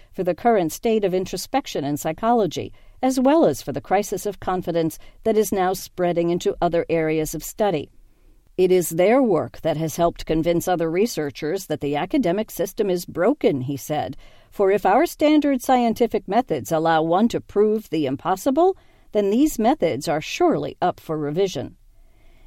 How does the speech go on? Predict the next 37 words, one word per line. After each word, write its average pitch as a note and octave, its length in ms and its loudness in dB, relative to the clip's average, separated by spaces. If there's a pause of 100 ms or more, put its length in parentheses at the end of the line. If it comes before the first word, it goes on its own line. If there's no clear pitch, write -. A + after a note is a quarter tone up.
(160)
Even F4+ 360 6
now, E3 380 -2 (100)
Jade G#3+ 340 2
Wu F3 320 4
wonders D#3+ 580 0
whether F3 300 0
Bem E3+ 460 0
planned F3+ 400 0
this F#3+ 200 -2
out D#3 280 -2
from F3+ 140 -4
the F3 100 -2
very D#3+ 260 -2
start. - 460 -10 (360)
Wu F#3+ 320 6
is F3 140 -2
now D#3 200 0
a D#3 60 2
doctoral D#3 500 -2
student D#3 460 -6
in D3 160 -2
clinical E3 440 -4
psychology, E3 760 -4 (220)
so - 180 0
she C4 220 0
has A3+ 100 2
seen B3+ 300 0
firsthand G#3+ 720 0
how E3 160 0
research E3+ 560 -2
practice - 460 -2
has D3 120 -6
been D3+ 200 -4
changing G#3 520 0
in C3 120 -4
her C3+ 120 -8
field. G3 460 -4